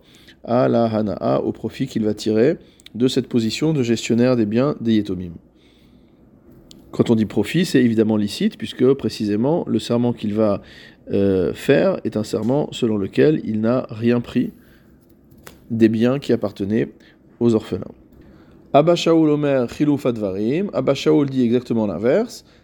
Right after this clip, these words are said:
c'est-à-dire que d'après lui, un apotropos qui a été nommé par le Beddin devra jurer, tandis qu'un apotropos qui a été nommé par le père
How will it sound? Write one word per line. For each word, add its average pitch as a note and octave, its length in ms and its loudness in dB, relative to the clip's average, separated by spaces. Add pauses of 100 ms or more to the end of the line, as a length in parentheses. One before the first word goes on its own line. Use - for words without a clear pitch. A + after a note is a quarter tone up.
(120)
c'est-à-dire A#2+ 420 0
que C3+ 80 0
d'après A2+ 320 2
lui, C#3 340 2
un C#3 120 -2
apotropos C#3 520 0
qui C3+ 160 -4
a B2+ 60 2
été A#2+ 120 -2
nommé A#2+ 200 2
par A#2 160 2
le A2+ 60 4
Beddin A2 440 -2
devra A#2 320 2
jurer, G#2+ 460 0 (320)
tandis B2 320 -2
qu'un C3+ 140 0
apotropos A#2 480 0
qui A#2 180 -4
a - 20 4
été A2 160 -2
nommé G#2+ 200 0
par G#2 140 -2
le G2+ 100 0
père G3 280 2